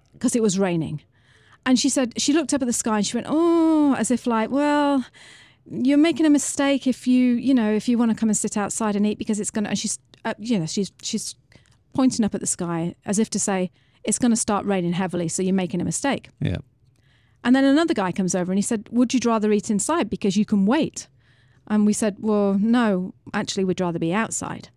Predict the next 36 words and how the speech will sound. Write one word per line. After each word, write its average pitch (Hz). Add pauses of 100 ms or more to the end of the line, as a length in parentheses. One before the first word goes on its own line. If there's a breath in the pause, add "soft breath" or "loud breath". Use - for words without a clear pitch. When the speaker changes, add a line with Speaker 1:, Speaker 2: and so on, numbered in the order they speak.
(560 soft breath)
Speaker 2:
'Cause 120
there 127
was 117
about 117
eight 113
people 101
queuing 98
to -
get 92
in 92
the 87
inside 92
Speaker 1:
Yeah. 208 (100)
Speaker 2:
restaurant, 101
wasn't 98
there? 95 (220)
Yep, 98 (160)
yep. 101 (400)
Speaker 1:
So -
we 339
go 339
and 320
sit -
outside 202
under 208
the 196
umbrella 180
and 196 (120)
we're 202
making 196
a 185
big, 180 (100)
you 233
know, 175
we, 185
we, 180